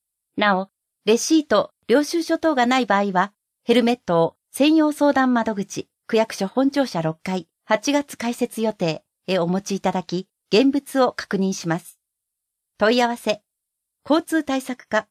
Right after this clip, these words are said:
交通企画係、本庁舎七階。電話、五二七三四一九零。ファックス、三二零九五五九五。自転車用ヘルメット、助成金相談窓口。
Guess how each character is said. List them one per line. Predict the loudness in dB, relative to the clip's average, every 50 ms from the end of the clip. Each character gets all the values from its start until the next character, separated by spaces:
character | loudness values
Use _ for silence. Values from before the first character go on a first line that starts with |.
| _
交 | -6 -4 -4 -2
通 | -2 -2 -4 -4
企 | -4 -6
画 | -6 -6 -6 -6 -6
係、 | -8 -6 -6 -6 -6 -6 -8 -10 _ _ _ _ _
本 | _ 2 2 4
庁 | 4 2 0 0
舎 | 0 -2 -6
七 | -4 -4 -2 -4 -4
階。 | -4 -4 -4 -4 -6 _ _ _ _ _ _ _ _ _ _ -2
電 | -2 0 0
話、 | 0 0 -2 _ _ _ _ _ _ _
五 | 4 4 6
二 | 6 6 6 6
七 | 4 2 0 -2 -4
三 | -2 -2 -2 -2 -2
四 | 0 2 4 4
一 | 4 2 0 -6
九 | -8 -4 -2 0 0
零。 | 0 0 0 -2 -6 _ _ _ _ _ _ _ _ _ _
フ | -6 -6
ァ |
ッ | -6
ク | -6
ス、 | -8 -12 -12 -12 _ _ _ _ _ _
三 | -2 0 2 4 6 6
二 | 4 4
零 | 2 0 -2 -4
九 | -2 -2 -2 -2 -2 _
五 | 2 2 2 4
五 | 4 2 0
九 | 0 -2 -4 -4 -4
五。 | 0 0 -2 -2 -2 _ _ _ _ _ _ _ _ _ _ _ _ -8
自 | -2
転 | 2 4 4 4 4
車 | 2 2
用 | 2 2 0
ヘ | 0 0 0
ル | 0 0
メ | 0 0
ッ | -2 _
ト、 | -2 -2 -2 -4 _ _ _ _ -4
助 | -4 -2
成 | 0 0 0 0 0
金 | -2 -4 -4 -4 -4
相 | -2 -2 -2 0 2
談 | 2 2 2 2
窓 | 0 -2 -4 -4
口。 | -6 -8 -10 -10 -14 -16